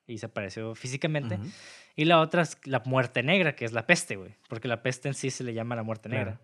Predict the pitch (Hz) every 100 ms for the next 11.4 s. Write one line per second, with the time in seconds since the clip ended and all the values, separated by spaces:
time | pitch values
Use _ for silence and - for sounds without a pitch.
0 | _ - 117 139 139 - _ - - -
1 | _ _ _ - 120 123 127 - 143 139
2 | 143 127 120 - 139 135 - _ _ -
3 | 196 190 156 147 160 131 127 127 131 123
4 | 110 127 - 135 135 - _ - 131 127
5 | 131 156 139 120 120 127 - - 131 123
6 | 123 - 143 139 139 135 117 160 - -
7 | - - - - - - - 196 214 196
8 | - - 131 147 151 160 - 135 143 151
9 | 147 143 143 135 170 175 170 196 _ _
10 | _ _ _ _ _ _ _ 143 131 139
11 | 127 123 117